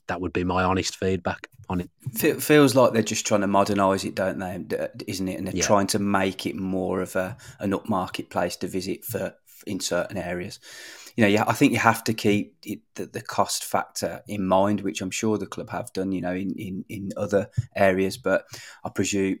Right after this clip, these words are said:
Speaker 2: I presume their thinking is that it's a small percentage of the, of the ground that's now taken up, um, but it's o-, opening up, you know, a new opportunity. And I think once the, you know, the North Stand redevelopment gets done,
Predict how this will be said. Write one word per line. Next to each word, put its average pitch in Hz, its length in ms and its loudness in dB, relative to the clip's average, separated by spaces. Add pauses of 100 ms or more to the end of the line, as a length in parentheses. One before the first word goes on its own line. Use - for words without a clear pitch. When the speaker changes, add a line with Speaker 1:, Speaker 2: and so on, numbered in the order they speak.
(220)
Speaker 2:
I - 60 -4
presume 104 380 0
their 98 140 -2
thinking 110 520 4
is 90 200 -6
that 85 260 -2 (100)
it's - 140 -8
a 113 60 -6
small 101 560 0
percentage 101 720 -4
of 95 320 -2
the, 95 260 -2 (220)
of 92 140 -8
the 98 60 -2
ground 98 520 4
that's - 180 -4
now 95 160 -2
taken 95 420 -4
up, 95 200 -4 (420)
um, 92 480 0 (340)
but 92 140 0
it's - 300 -2 (120)
o-, 101 280 6
opening 98 420 0
up, - 160 -6 (160)
you 107 80 -4
know, 98 80 -4
a 98 80 -8
new 98 300 0
opportunity. 98 600 -4
And 95 120 -2
I - 20 -6
think 110 220 0
once 98 300 -4
the, 95 280 -6
you 95 80 -6
know, 95 80 -2
the 95 100 -2
North 95 280 0
Stand 98 240 -2
redevelopment 92 640 -2
gets - 200 -8
done, 101 260 -6